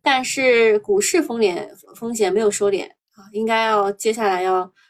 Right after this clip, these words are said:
重点去维护股市和汇率。然后究其中-，中国酒业协会，它对于近日，呃，看空白酒的两个看空的传闻做了驳斥。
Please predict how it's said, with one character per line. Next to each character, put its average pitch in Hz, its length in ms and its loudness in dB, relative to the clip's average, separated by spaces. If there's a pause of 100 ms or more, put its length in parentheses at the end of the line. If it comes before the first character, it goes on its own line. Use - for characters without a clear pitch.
重 262 140 -2
点 202 120 2
去 208 120 -2
维 190 140 2
护 254 180 -2
股 175 160 -8
市 202 160 -4
和 196 120 -4
汇 214 180 2
率。 190 260 0 (1300)
然 220 140 0
后 233 80 -2
究 349 160 4
其 339 100 2
中-， 392 240 4 (240)
中 381 280 4
国 233 160 4
酒 196 160 4
业 226 120 4
协 185 260 0
会， 233 460 2 (300)
它 226 380 0
对 226 360 2
于 190 400 2 (140)
近 247 400 -2
日， 220 560 0
呃， 180 180 -4
看 254 240 -2
空 247 120 -2
白 220 140 0
酒 220 120 0
的 202 140 2
两 170 220 0
个 214 200 2
看 254 240 -2
空 285 180 -2
的 262 120 -2
传 202 300 -4
闻 190 280 2
做 208 260 2
了 180 200 0
驳 180 240 -2
斥。 - 420 0